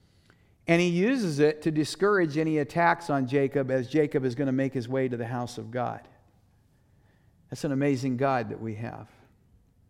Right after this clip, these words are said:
So verse six, Jacob came to Luz, that is Bethel. Uh, that's what it was called before it was renamed Bethel,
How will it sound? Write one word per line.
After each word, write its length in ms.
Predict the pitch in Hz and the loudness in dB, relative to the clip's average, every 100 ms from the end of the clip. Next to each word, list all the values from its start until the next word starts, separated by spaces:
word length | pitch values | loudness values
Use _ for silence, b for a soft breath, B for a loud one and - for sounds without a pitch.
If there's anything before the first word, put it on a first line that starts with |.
| _ _ _ _ _ _ _ b b b b | _ _ _ _ _ _ _ b b b b
So 160 | 180 | 4
verse 300 | 151 190 190 | 6 6 6
six, 260 | - 208 208 | 6 4 4
Jacob 460 | 143 180 196 190 - | 2 6 6 4 0
came 400 | 180 175 185 175 | 0 2 2 -2
to 140 | - | -2
Luz, 720 | 139 147 160 180 208 208 - b b b | 4 8 8 8 4 -2 -10 b b b
that 240 | 147 147 151 | 4 6 6
is 180 | 147 120 | 4 4
Bethel. 880 | 156 160 160 160 156 180 196 B B B B - | 6 6 6 6 6 6 0 B B B B 0
Uh, 240 | 139 139 - | 2 2 2
that's 260 | 147 147 | 2 2
what 80 | 160 | 2
it 40 | 156 | 0
was 160 | 143 | 0
called 340 | - 160 156 147 | 2 4 4 2
before 420 | 131 - 147 147 | -4 -2 0 2
it 60 | |
was 140 | 135 123 | 0 -2
renamed 400 | 139 139 139 131 | 0 0 0 2
Bethel, 640 | 135 135 123 120 151 165 | 2 2 2 2 0 -2